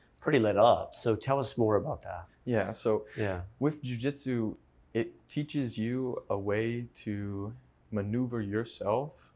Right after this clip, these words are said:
Speaker 2: around someone else to where you become superior. And that translates for me in my mind when I'm having an issue with something. Let's say, uh, I have a partner and I have an issue with my partner.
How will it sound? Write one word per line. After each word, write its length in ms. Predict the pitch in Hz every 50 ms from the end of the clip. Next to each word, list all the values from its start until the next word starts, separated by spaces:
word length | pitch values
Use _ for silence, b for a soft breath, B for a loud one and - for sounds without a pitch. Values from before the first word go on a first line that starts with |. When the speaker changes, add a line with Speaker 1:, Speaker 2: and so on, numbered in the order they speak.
| _
Speaker 2:
around 640 | 101 101 98 98 95 95 98 101 110 120 127 127 127 - _ _ _ _ _ _ _
someone 440 | - - - 113 107 113 113 117 110
else 500 | 98 101 110 139 175 175 - - - - -
to 100 | - 113
where 120 | 110 107
you 140 | 104 104 104
become 320 | 101 107 101 - - 98 92
superior. 720 | - - 90 - - - 92 90 87 - - - - - b b b b b b b b b b _ _ _
And 420 | - 107 104 101 101 98 98 98 -
that 180 | - 104 104 -
translates 520 | - - 120 123 123 113 117 110 110 110
for 160 | - - 104 98
me 340 | 104 117 120 117 113 110 -
in 120 | - 104 101
my 140 | 98 95 92
mind 420 | 95 104 110 113 110 107 101 101
when 100 | 98 98
I'm 100 | 98 98 104 113 110
having 200 | 104 101 101 95
an 140 | 95 90 - -
issue 560 | 101 107 - - - 113 117 123 131 143 143 139 - -
with 140 | 113 113 110
something. 540 | - - 113 113 117 - 127 135 147 151 151 b b b b b b -
Let's 200 | 107 113 110 -
say, 420 | - 113 107 107 104 101 98 -
uh, 240 | - - - - -
I 40 | 113
have 160 | - - 95
a 60 | 101
partner 560 | 101 - - 98 98 98 95 101 107 117 135 139 147 -
and 100 | - 104
I 40 | 104
have 160 | 110 104 98 104
an 60 | -
issue 280 | - 101 95 - - 104
with 140 | 101 - -
my 120 | 92 95
partner. 520 | - - - 95 95 - 98 110 131 147